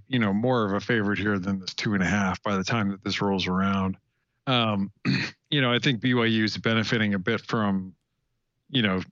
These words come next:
the weird year in the data a little bit in, in this projection. They're at one thirty, um, in returning production this year. I mean, just,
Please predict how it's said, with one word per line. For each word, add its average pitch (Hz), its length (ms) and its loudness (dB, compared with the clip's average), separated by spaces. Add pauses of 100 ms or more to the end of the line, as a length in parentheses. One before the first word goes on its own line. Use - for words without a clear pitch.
the 120 60 2
weird 110 340 2
year 107 180 2
in 98 80 2
the 98 60 2
data 98 280 0
a 98 60 2
little 95 200 -2
bit 95 260 0
in, 95 220 -4
in 101 180 -2
this 95 120 -4
projection. 95 580 -2
They're 117 180 0
at 107 60 -2 (140)
one 120 300 0
thirty, 104 680 -2 (640)
um, 95 400 0 (520)
in 110 140 2
returning 98 380 2
production 92 500 -2
this 110 220 -2
year. 117 260 0
I 104 60 0
mean, 95 300 -6
just, 139 260 0